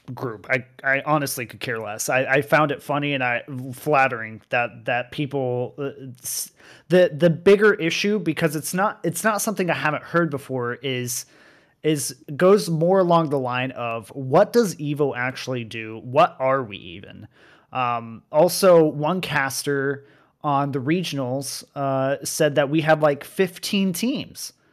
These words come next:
for World Tour, and we're like, "Huh? We only have, technically, we have three,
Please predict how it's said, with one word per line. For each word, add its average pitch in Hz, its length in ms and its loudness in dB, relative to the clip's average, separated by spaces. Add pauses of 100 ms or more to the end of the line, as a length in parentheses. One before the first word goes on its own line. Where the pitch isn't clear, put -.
(200)
for 185 500 4
World 175 340 2
Tour, 131 460 -2
and 160 300 0
we're 175 100 2
like, 160 320 2
"Huh? 254 340 4 (520)
We 214 100 2
only 254 200 2
have, 214 380 4 (1400)
technically, 247 720 4
we 165 200 0
have 139 540 2 (220)
three, 139 720 -2